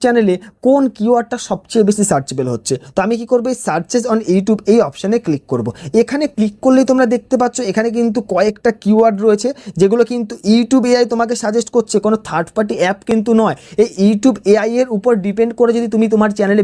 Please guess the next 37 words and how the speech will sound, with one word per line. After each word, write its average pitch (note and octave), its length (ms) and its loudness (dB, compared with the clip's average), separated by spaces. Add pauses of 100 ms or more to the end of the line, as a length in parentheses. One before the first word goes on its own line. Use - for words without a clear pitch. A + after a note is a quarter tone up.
ভিডিও F3 160 0 (160)
আপলোড G#3+ 380 0
করো A3+ 140 0 (260)
এবং G#3+ 100 4 (140)
ভিডিও E3+ 260 4
যদি A3 120 0 (100)
ক্রিয়েট G#3+ 240 2 (100)
করো, D#3+ 160 2 (240)
তাহলে G3 240 0 (120)
দেখতে A3 240 -6
পাবে A3+ 140 2 (100)
তোমার G3 200 0 (100)
ভিডিওতে G3 260 0 (140)
ভালো E3 160 2 (120)
একটা F#3+ 180 -6 (100)
ভিউজ E3+ 280 -2
কিন্তু F3+ 220 2
তুমি F#3 120 0 (120)
ইনক্রিজ E3 360 0
করতে D3+ 260 -2
পারবে। B2+ 200 -2 (240)
তো G#3+ 120 4
দেখো G3+ 240 0
বন্ধুরা, A#3+ 320 -2
এখানে A3 200 0 (100)
প্রথমেই A3+ 400 2
রয়েছে A3+ 220 4 (280)
how F3+ 160 0 (140)
to B3 80 -6 (140)
viral G3 380 0
short G3 200 -2 (120)
video G#3+ 180 2 (100)
on G#3+ 80 0 (160)
YouTube। G#3 300 0 (220)
এখানে G#3 220 0
দেখো A3 140 -2 (100)
high F3+ 180 0